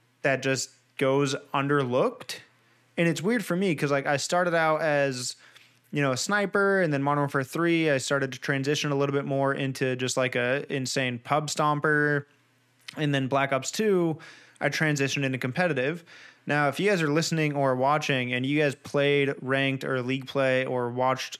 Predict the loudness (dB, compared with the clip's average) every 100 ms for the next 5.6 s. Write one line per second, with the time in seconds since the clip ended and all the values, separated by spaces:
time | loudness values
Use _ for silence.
0 | _ -6 -2 0 -2 0 0 0 -2 -2
1 | 0 0 -2 -2 -2 -2 -2 -2 -4 -2
2 | 0 2 0 0 0 0 0 -2 -2 -4
3 | -14 -20 _ _ -2 0 0 -2 0 0
4 | 0 -2 0 0 -2 -4 -8 -20 _ _
5 | _ -4 0 0 0 -6